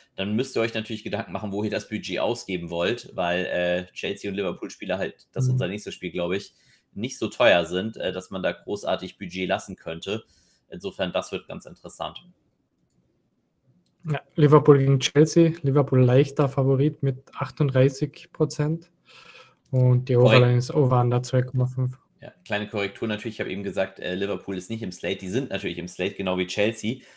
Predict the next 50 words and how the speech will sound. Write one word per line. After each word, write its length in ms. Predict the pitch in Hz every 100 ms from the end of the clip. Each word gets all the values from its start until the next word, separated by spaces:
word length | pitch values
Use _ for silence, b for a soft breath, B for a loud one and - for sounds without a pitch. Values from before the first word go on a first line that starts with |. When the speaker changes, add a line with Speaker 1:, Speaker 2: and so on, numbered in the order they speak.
| b b
Speaker 1:
Aber 360 | - 104 110 101
Speaker 2:
Mhm. 60 | -
Speaker 1:
halt 180 | 101 101
dadurch, 200 | 98 98
dass 120 | 95
sie 60 | -
Speaker 2:
Ja. 60 |
Speaker 1:
gegeneinander 560 | 101 98 95 95 104 92
spielen, 400 | - 107 98 98
halt 200 | 90 85
längst 280 | 101 101 98
nicht 240 | 92 -
so, 320 | 98 92 90
äh, 320 | 85 87 85 85 _ _ _ _
so 200 | - 90
geil 280 | 95 98
oder 200 | 85 90
so 120 | 90 87
beliebt 320 | 90 110 -
wahrscheinlich. 640 | 87 - 82 85 104 - _ _ _ -
Ähm, 280 | 90 92 85
sieht's 320 | 104 - -
auch 140 | 98
an 100 | 104
dem 140 | 98 92
Preis. 400 | 98 110 110 -
Salah 300 | 98 104 110
unter 320 | 110 104 -
zehn 200 | - 104
Millionen 400 | 101 95 104 95
sieht 200 | 117 -
man 100 | 104
eigentlich 400 | 82 101 104 -
gefühlt 380 | 110 - 117 -
gar 260 | 85 87
nicht. 380 | 110 120 - - _ _ _ -
Ähm, 420 | 90 90 92 87 _
jetzt 260 | - 101 -
hier 160 | 110
sieht 220 | 92 110 95
man's 180 | 98
aber 200 | 90 92
schon. 480 | 92 - 101 110 131
Speaker 2:
Mhm. 100 | 127
Speaker 1:
Ähm, 220 | 98 92 -
ich 120 | -
finde 240 | 104 104
Salah, 420 | 98 - 95 98 98
Jota, 320 | 107 107 104
Mané 360 | 95 95 98